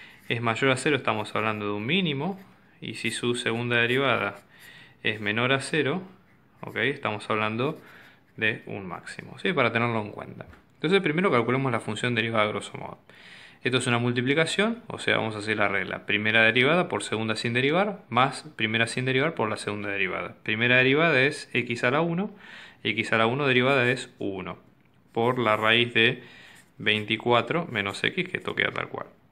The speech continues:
más primera sin derivar, que es x, por la segunda derivada, que esto es regla de la cadena, esto es veinticuatro menos x a la un medio, ¿sí? Entonces bajamos el un medio multiplicando, un medio por,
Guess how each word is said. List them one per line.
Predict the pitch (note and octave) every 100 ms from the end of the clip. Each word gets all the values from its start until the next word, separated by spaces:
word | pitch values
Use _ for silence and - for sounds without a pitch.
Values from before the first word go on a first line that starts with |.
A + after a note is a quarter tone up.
| _ _ _
más | A2 A#2 D3 - - _ _ _ - _
primera | - A2 B2 B2+
sin | - B2
derivar, | A#2+ B2+ C#3+ C3
que |
es | B2 -
x, | E3+ E3 F#3 F3+ -
por | A#2+ A2+
la | A2+
segunda | - A#2+ B2
derivada, | B2 B2 C3+ D3+
que | A2+
esto | A2+ A2+
es | A2
regla | A2+ A#2
de |
la | A2+
cadena, | A2+ C3 D3+
esto | - A2
es | -
veinticuatro | - G2+ - - B2 B2 B2 B2 - - - -
menos | A#2 G#2+ -
x | B2 A#2+
a | A2+
la | G#2+
un | A2 A#2+
medio, | F#3+ D#3+ D3 G3 -
¿sí? | - -
Entonces | A2+ A2 A2+ A2+
bajamos | G#2+ - F#2+ F#2+ -
el | G#2+
un | A#2
medio | B2+ C3+
multiplicando, | C3 B2+ C3+ D#3 F3 F#3+ G3+ G#3+ -
un | A#2
medio | A#2+ B2+ C3+ E3+ F#3+ - -
por, | A#2 G#2 -